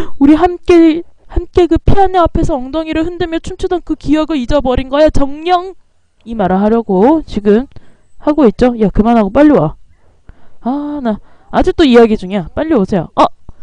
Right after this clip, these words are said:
우리 게이 아저씨. 이 게이 아저씨는 어디나 있군요. 어, 본 패트릭. 왠지 이분이 터키산 게이님이 아닐까 하는 생각이 듭니다.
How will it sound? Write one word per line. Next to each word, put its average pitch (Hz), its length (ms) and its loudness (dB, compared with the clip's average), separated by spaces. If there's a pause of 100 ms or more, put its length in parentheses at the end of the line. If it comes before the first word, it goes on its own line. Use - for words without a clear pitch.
(140)
우리 - 140 0
게이 262 280 6
아저씨. 262 600 2 (500)
이 302 80 -6
게이 247 220 6
아저씨는 359 400 2
어디나 247 260 2
있군요. 254 520 2 (600)
어, 175 180 0
본 262 260 0
패트릭. 269 560 4 (380)
왠지 349 380 4
이분이 339 280 0
터키산 392 400 4
게이님이 285 420 4
아닐까 208 540 2
하는 202 100 -10
생각이 208 240 0
듭니다. 196 480 0